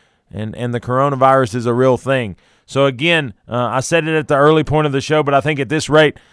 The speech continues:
there's no, uh, there's not enough times you can say it. If you're sick, stay at home. If you're out, wash your hands. Or, or, like I said,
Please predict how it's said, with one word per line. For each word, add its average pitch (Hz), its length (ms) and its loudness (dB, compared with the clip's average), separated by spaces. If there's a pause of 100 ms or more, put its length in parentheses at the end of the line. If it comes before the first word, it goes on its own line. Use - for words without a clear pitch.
(200)
there's 123 280 0
no, 151 360 4
uh, 117 200 4 (460)
there's 131 260 2
not 165 400 2
enough 139 380 0
times 147 360 -2
you 139 100 -4
can 131 140 -8
say 143 380 2
it. - 180 -10
If 120 180 -6
you're 127 100 0
sick, - 460 -2 (340)
stay 151 340 2
at 120 100 -6
home. 131 540 0
If 123 220 -8
you're 127 220 -4
out, 160 420 4 (240)
wash 131 300 0
your 127 120 -2
hands. 131 560 -4 (300)
Or, 151 580 6 (380)
or, 170 540 4 (260)
like 139 180 -4
I 156 100 2
said, 139 340 0